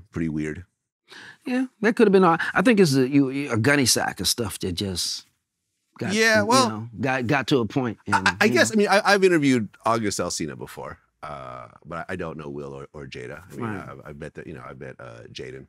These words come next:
Speaker 1: you know, uh, their son. But, um, I guess the weird thing to me is about that whole situation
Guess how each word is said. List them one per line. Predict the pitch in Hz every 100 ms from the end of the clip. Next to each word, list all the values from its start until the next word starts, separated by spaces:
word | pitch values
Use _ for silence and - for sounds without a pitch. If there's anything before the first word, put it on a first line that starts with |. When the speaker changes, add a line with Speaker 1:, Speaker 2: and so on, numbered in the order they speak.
| _ _
Speaker 1:
you | - -
know, | - -
uh, | - 107 50 50 -
their | 65
son. | - 73 64 - _ _ _ _ -
But, | 85 80 -
um, | 80 78 67 62 57 _ _ _ _ _ _ _ _ _ _ - _ -
I | 113
guess | 160 208
the | 135
weird | 107 131 131
thing | 127 107
to | 85
me | 101 98
is | 82 76 69 - - -
about | 76 87
that | 82 78
whole | 82 76
situation | 85 - 71 85 - 65 67